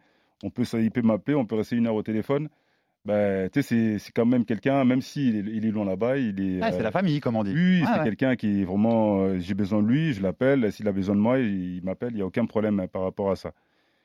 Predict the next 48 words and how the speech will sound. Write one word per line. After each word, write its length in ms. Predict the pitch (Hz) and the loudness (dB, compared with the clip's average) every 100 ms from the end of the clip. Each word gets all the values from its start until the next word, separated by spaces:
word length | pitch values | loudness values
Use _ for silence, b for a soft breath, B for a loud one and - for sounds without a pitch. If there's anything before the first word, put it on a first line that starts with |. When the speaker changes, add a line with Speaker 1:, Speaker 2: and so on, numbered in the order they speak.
| _ _ _ - | _ _ _ 0
Speaker 1:
Et 240 | 135 139 117 | 4 4 0
pourquoi 280 | - 139 175 | -4 -2 0
on 40 | 165 | 0
s'est 120 | - | 2
entraînés 340 | 123 - 120 | 0 2 4
ensemble ? 540 | 117 107 - 139 139 104 | 4 2 0 0 2 0
Déjà, 400 | 104 98 123 123 90 | 0 2 2 2 -4
d'une, 400 | 117 92 117 147 | -10 -4 0 0
pour 180 | 135 101 | -2 -6
commencer, 540 | - 95 92 - 147 175 _ _ _ _ _ _ - 107 | -2 0 0 0 -2 -2 _ _ _ _ _ _ -4 -4
il 120 | - | -2
était 160 | 110 123 | -2 0
de 40 | |
passage 360 | 104 107 120 107 | 0 -2 0 0
à 60 | |
Paris. 520 | 98 104 104 135 170 - | 0 0 2 0 -2 -6
Il, 960 | 123 104 104 104 104 104 101 101 101 104 | -2 0 2 2 2 2 2 0 -2 -6
à 40 | |
chaque 140 | - | -8
fois 100 | 120 | -8
qu'il 100 | 113 | -4
est 60 | 101 | -4
de 20 | |
passage 280 | 98 95 101 | -4 -4 -6
à 20 | |
Paris, 260 | 95 101 101 | -4 -4 -4
bon, 140 | 92 | -4
il 80 | 90 | -4
m'appelle 400 | 87 - 110 113 | -4 -2 -2 0
et 200 | 95 90 | -4 -4
voilà, 280 | 82 95 104 | -4 -2 -2
on 400 | 92 85 85 85 | -2 -6 -8 -8
passe 280 | - 95 92 | -6 -6 -6
à, 480 | 87 85 85 85 87 | -6 -6 -8 -8 -8
il 100 | 92 | -6
passe 220 | 95 - | -6 -4
me 80 | 92 | -2
voir 220 | 101 120 | 0 0
ou 280 | 117 104 92 | 0 0 -2
je, 200 | 87 90 | -2 -4
je 80 | 82 | -2
vais 60 | |
le 60 | 95 | -4
voir 260 | 90 120 117 | 0 0 0
et 100 | 101 | -4
on 200 | 92 87 | -4 -6
se 100 | 101 | -4
voit. 220 | 107 | -2